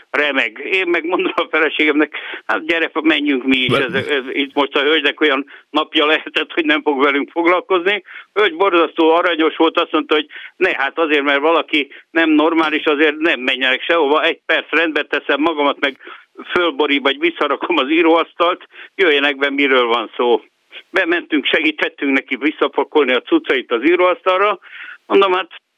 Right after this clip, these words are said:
közel tíz éve, ha jól látom a papírokat, van beadva lakásigényünk, van két gyerekünk, szeretnénk érdeklődni, hogy van-e valami kilátás."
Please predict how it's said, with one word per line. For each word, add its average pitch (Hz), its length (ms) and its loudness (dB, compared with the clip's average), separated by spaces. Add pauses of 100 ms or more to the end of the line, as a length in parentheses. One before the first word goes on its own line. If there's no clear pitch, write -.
közel 160 360 0
tíz 180 300 2
éve, 143 180 2
ha 135 120 0
jól 147 480 2
látom 147 460 2
a 139 80 4
papírokat, 143 680 -2 (320)
van 165 240 0
beadva 143 580 0 (240)
lakásigényünk, 139 1080 -2 (340)
van 156 200 0
két 127 280 -4
gyerekünk, 143 800 -2 (600)
szeretnénk 135 480 -4
érdeklődni, 127 600 0
hogy 123 160 0
van-e 123 240 0
valami 117 340 0
kilátás." 104 880 -4